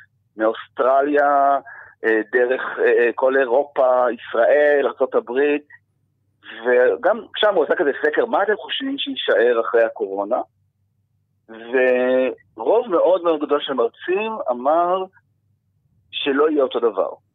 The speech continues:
זאת אומרת, ברור לחלוטין שחייבים לחזור לחדרים, זאת אומרת, מי שדמיין שיום אחד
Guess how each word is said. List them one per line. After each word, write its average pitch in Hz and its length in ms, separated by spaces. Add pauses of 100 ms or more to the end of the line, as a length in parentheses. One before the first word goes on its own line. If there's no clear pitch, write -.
(380)
זאת - 100
אומרת, 127 280
ברור 147 320
לחלוטין 147 580
שחייבים 135 640
לחזור 123 720
לחדרים, 117 600
זאת - 80
אומרת, 120 180
מי 131 80
שדמיין 127 1160
שיום 123 280
אחד 123 340